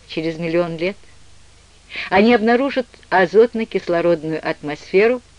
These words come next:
и соответствующую ей флору, странно напоминающую земную. Кресты сгниют и рассыплются,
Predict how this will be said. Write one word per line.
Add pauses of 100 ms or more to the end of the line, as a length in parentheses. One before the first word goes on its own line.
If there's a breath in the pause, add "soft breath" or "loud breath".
(540 loud breath)
и
соответствующую
ей
флору, (420)
странно
напоминающую (300)
земную. (1080)
Кресты
сгниют (460)
и
рассыплются,